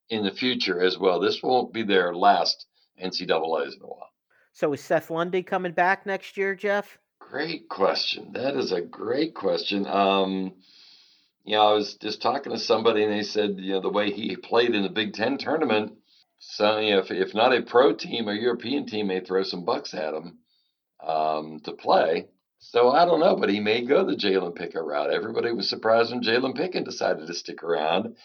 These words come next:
Speaker 1: And maybe Seth Lundy looks at, at what happened with Jalen and says,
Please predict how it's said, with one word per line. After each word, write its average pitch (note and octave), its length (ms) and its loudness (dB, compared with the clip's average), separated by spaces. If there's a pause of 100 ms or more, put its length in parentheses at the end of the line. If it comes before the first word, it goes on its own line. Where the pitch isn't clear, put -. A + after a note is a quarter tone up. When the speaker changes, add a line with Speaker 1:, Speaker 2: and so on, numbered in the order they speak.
(320)
Speaker 1:
And D#2 100 -16
maybe D#2+ 220 -4
Seth - 280 0
Lundy C3+ 280 4
looks G#2+ 300 2
at, G#2 180 0
at F#2 140 2
what G2 140 0
happened G#2+ 360 4
with F#2 100 -2
Jalen A2 420 0
and F#2 140 -4
says, F2+ 540 2